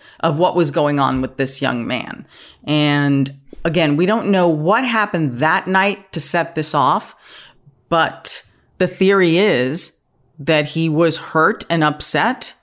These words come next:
because Maria was no longer with him. And, and there's a lot more background on their, on their relationship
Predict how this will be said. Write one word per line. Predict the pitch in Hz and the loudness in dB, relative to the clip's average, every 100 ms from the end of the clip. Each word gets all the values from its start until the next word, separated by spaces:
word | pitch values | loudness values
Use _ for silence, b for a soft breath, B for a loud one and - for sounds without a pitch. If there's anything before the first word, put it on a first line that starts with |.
| _ _ _ _ | _ _ _ _
because | 165 170 170 151 147 135 | -4 0 2 2 0 0
Maria | 160 156 165 185 190 175 | 0 2 2 2 2 0
was | - 143 160 160 | -2 0 0 2
no | 165 | 2
longer | 160 160 165 160 | 4 2 2 2
with | 165 247 - | 2 0 -2
him. | - - - | -6 -6 -8
And, | 156 151 - | -4 -2 -2
and | 147 | 0
there's | 156 151 | 0 0
a | 160 | 0
lot | 170 196 | 2 2
more | 226 240 | 2 0
background | 175 156 160 - 190 196 196 | 0 -2 -2 0 2 4 2
on | 170 147 | 2 2
their, | 151 151 165 180 b b b b b _ - - | 2 4 2 -2 b b b b b _ -20 -2
on | 143 143 | 0 2
their | 170 151 | 2 4
relationship | 190 190 190 - 202 - 226 233 | 4 4 2 0 -2 0 -2 -4